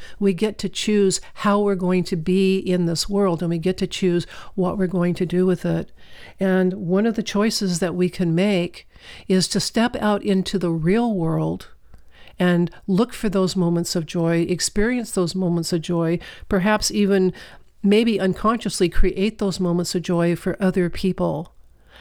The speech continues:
because you are a gift to this world. You are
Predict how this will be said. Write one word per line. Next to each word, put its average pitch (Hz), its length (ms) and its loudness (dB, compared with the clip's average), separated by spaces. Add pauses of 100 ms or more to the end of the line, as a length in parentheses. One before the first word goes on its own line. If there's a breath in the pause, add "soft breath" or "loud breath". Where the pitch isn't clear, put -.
(160 loud breath)
because 190 640 2 (260 soft breath)
you 233 380 2
are 202 340 0
a 202 80 -4
gift 190 320 -2
to 196 120 -2
this 175 280 -2
world. 170 320 -4 (500 loud breath)
You 202 320 4
are 202 460 2